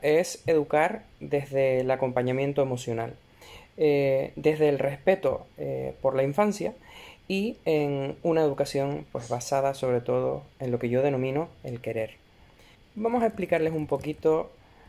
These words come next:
lo relacionado con uno de los proyectos que más, que más se están llevando a cabo, ¿no? Que es los desayunos vitales o también los mensajes vitales.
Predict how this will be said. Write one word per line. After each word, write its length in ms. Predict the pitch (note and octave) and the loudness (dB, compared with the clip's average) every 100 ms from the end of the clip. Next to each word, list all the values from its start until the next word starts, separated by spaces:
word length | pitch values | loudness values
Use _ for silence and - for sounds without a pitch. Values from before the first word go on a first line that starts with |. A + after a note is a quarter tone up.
| - | -12
lo 580 | C#3+ C#3 C3+ C3+ C3+ C3+ | 0 2 4 4 2 0
relacionado 800 | C3+ C#3 C3+ C#3+ C#3 D3 D#3 E3 - - | 0 -2 0 -2 2 2 2 0 -8 -6
con 280 | C3+ B2+ C3 | -2 0 0
uno 140 | C#3 | 0
de 80 | C3+ | 0
los 80 | C3+ | -2
proyectos 500 | - C3 B2+ - D#3+ | -2 0 -2 -4 -6
que 160 | C3+ | -4
más, 420 | A#2+ A#2+ B2 - - - - - | -2 0 -2 -4 -16 -20 -20 -12
que 100 | - | -4
más 180 | C3+ B2+ | -2 -2
se 60 | C#3 | -4
están 200 | B2+ B2 | -2 0
llevando 320 | A#2+ A#2 A#2 | 0 0 -4
a 40 | |
cabo, 280 | G#2+ G#2 A2+ | -4 -6 -8
¿no? 160 | C3+ - - _ - - _ | -8 -10 -14 _ -20 -20 _
Que 280 | - C#3+ C#3+ | 0 2 4
es 240 | F3 - - | 2 -4 -4
los 160 | D3 C#3+ | 0 2
desayunos 420 | C#3+ D3+ D3 D#3 | 2 2 0 0
vitales 520 | C#3+ C3 C#3 E3+ G3+ G3+ - - | 0 2 2 2 0 -4 -14 -4
o 260 | C3+ C3 C#3+ | 0 2 2
también 600 | C3 A#2+ A#2+ A#2+ C#3 F#3 - | 0 -2 0 0 -2 -6 -8
los 160 | B2+ B2+ | -4 -2
mensajes 440 | A#2 A#2 B2+ B2 | -4 -4 -4 -4
vitales. 360 | A#2+ A#2 A2+ A#2+ | -6 -6 -8 -12